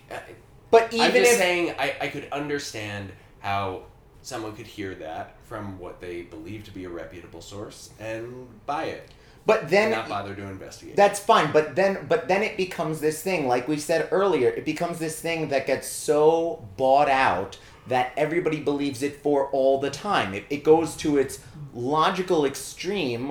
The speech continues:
Speaker 2: which is beyond logic, right? To your point, yes, of course, our computer at certain times is only running a certain number of programs and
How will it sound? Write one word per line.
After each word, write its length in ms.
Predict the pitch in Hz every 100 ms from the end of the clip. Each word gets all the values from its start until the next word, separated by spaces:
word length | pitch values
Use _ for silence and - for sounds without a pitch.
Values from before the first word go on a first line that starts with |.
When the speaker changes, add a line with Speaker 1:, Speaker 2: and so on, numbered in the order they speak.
| -
Speaker 2:
which 420 | 139 147 - -
is 240 | 156 143
beyond 600 | 110 160 156 156 170 175 147
logic, 680 | 151 180 214 - - -
right? 320 | 117 123 156 - -
To 120 | - 151
your 260 | 147 180
point, 400 | - 220 196 143 - - -
yes, 380 | 139 220 151 -
of 120 | -
course, 380 | - 220 123 -
our 160 | 120
computer 800 | 120 131 - 156 151 147 139 139 - - -
at 220 | 131 120
certain 240 | 151 135
times 320 | 143 143 131 110
is 100 | 110
only 380 | 131 135 131
running 280 | 123 120 120
a 120 | 117
certain 300 | 107 135 120
number 220 | 123 117 110
of 120 | 107
programs 500 | 117 110 110 104 101
and 160 | 98